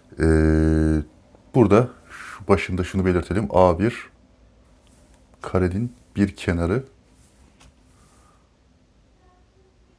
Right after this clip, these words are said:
bir kenarı tam sayı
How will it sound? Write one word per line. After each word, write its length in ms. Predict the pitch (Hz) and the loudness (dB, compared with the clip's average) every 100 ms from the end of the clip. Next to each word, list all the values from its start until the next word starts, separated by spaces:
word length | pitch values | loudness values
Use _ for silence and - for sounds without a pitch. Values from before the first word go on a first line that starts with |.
| - | -10
bir 200 | 87 80 | -8 -6
kenarı 420 | 87 80 82 117 - _ _ - - _ _ _ _ _ _ _ _ _ _ _ _ _ _ - _ - - _ | -6 -6 -4 -8 -10 _ _ -20 -20 _ _ _ _ _ _ _ _ _ _ _ _ _ _ -20 _ -20 -20 _
tam 280 | - 110 101 | 0 2 2
sayı 360 | - - 73 | -2 -4 -4